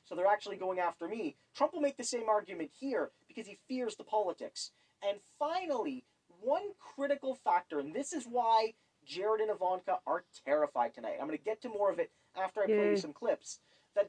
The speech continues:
Speaker 1: this is going to expedite and expand the investigation, that Smith is going to move even harder and faster. And because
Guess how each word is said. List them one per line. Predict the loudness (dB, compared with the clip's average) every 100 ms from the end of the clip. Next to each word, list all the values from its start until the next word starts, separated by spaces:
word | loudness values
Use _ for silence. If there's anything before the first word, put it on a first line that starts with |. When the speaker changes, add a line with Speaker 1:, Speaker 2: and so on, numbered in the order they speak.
| 0
Speaker 1:
this | -4 -4
is | -6 -6
going | -6 -6 -4
to | -6 -6 -4
expedite | -4 -4 -8 -4 -4 -2 -2 -4 -10 -8
and | -6
expand | -6 -4 -6 -2 -2 -2 -2
the | -2 -2
investigation, | -2 -4 -6 -10 -10 -10 -16 _ _ -10
that | -8 -4
Smith | -4 -2 -2 -2 -12 _ -14
is | -12
going | -2 -2 -2
to | -8
move | -6 -8 -6
even | -6 -4 -6
harder | 0 0 0 0
and | -2 -2
faster. | 0 2 0 -2 -4 -6 _ _ -12
And | -10
because | -12 -4 -4